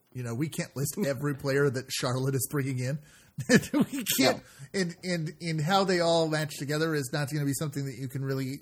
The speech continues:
Speaker 1: you know, um, judge at this point anyways. I am interested in the fact that Hebert has moved to the Sounders. Um, they get all the nice toys
Speaker 2: Yeah.
Speaker 1: in Seattle. <laughs>
Speaker 2: Isn't it so frustrating? At first I was like,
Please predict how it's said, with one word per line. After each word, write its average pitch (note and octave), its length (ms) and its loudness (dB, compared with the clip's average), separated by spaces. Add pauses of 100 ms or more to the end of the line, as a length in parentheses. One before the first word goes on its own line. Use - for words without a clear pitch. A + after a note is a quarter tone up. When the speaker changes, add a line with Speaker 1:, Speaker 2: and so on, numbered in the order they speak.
Speaker 1:
you B2+ 120 -6
know, A#2+ 420 -6
um, A#2 720 -4
judge C#3+ 240 -4
at C3+ 80 -10
this C#3 120 -6
point B2 200 -4
anyways. B2+ 420 -6 (500)
I F3 80 -2
am F3+ 260 0
interested E3 420 -2
in D3 100 -2
the C#3 140 -4
fact C3+ 280 -4
that C3 220 -4
Hebert C#3 400 2
has C#3 160 0
moved C3 220 -2
to C3+ 60 -6
the B2+ 100 -2
Sounders. C3+ 560 -2 (480)
Um, B2+ 480 -4
they F3+ 140 4
get D#3+ 260 6
all D3+ 180 6
the C#3+ 120 2
nice B2+ 320 -2
toys D3+ 120 2
Speaker 2:
Yeah. B2 140 4 (100)
Speaker 1:
in B2 80 -6
Seattle. A2+ 560 -4 (640)
<laughs> - 1040 4
Speaker 2:
Isn't F3 240 6
it F#3+ 140 8 (320)
so B2 200 10 (120)
frustrating? C3+ 760 6 (560)
At D3+ 100 4
first A#3+ 220 6
I B3 60 10
was G#3+ 120 6
like, F#3 140 8